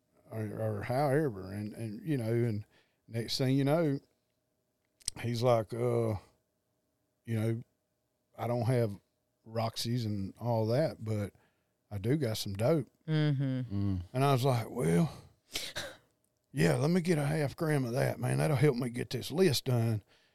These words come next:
Speaker 1: And I, and then I was okay because in my mind, I would only do a half gram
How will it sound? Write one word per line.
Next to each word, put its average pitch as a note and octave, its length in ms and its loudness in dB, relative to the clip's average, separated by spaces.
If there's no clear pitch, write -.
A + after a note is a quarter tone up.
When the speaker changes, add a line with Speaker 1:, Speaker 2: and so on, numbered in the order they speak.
Speaker 1:
And A#2+ 120 -2
I, B2+ 120 2
and C3 200 0
then D3 120 2
I D3 120 2
was C3+ 200 4
okay E3+ 460 4
because B2+ 520 2
in C3+ 120 0
my B2 120 0
mind, C3 560 0
I C3+ 120 -2
would D3+ 120 0
only E3 260 4
do D#3 340 6
a B2 80 -6
half C3 360 2
gram C#3+ 440 2